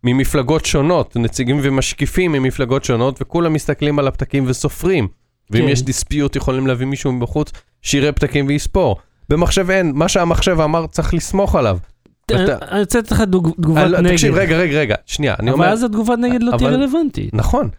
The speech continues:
Speaker 1: אני
Speaker 2: נו,
Speaker 1: אומר,
Speaker 2: יא
Speaker 1: אני,
Speaker 2: חרא.
Speaker 1: אני אומר, לא, אבל אני באמצע טיעון. אני אומר שהפתקים זה לא משהו שהוא מושלם. יש איתו בעיות ואפשר לייעל את התהליך של הזיהוי, שאגב הוא תהליך נפרד. זה שאתה בא לקלפי ורואים פנקס ומוחקים את השם שלך,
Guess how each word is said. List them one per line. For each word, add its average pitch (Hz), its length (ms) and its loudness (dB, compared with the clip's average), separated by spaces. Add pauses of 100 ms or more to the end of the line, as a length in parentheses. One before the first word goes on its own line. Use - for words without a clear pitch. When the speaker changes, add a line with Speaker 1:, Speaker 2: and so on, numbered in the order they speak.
(180)
Speaker 1:
אני 110 140 4
Speaker 2:
נו, - 100 4
Speaker 1:
אומר, - 180 2
Speaker 2:
יא 226 180 2
Speaker 1:
אני, 123 140 2
Speaker 2:
חרא. 170 300 2
Speaker 1:
אני 131 140 2
אומר, 160 240 2
לא, 165 260 2
אבל 107 180 2
אני 110 160 2
באמצע 123 320 0
טיעון. 117 240 0
אני 98 80 0
אומר 127 120 2
שהפתקים 143 500 -2
זה 117 120 2
לא 131 100 2
משהו 165 220 0
שהוא 139 180 0
מושלם. 107 480 0
יש 127 180 0
איתו 156 200 0
בעיות 123 300 0
ואפשר 131 320 0
לייעל 135 400 2
את 127 120 -4
התהליך 107 460 0 (340)
של 113 240 0
הזיהוי, 123 600 0 (240)
שאגב 143 320 2
הוא 139 80 2
תהליך 135 340 2
נפרד. 151 360 0
זה 113 60 -2
שאתה - 160 -2
בא 120 220 0
לקלפי 135 580 0 (560)
ורואים 110 460 0
פנקס 139 440 0
ומוחקים 120 400 0
את - 80 -6
השם 151 280 -2
שלך, - 140 0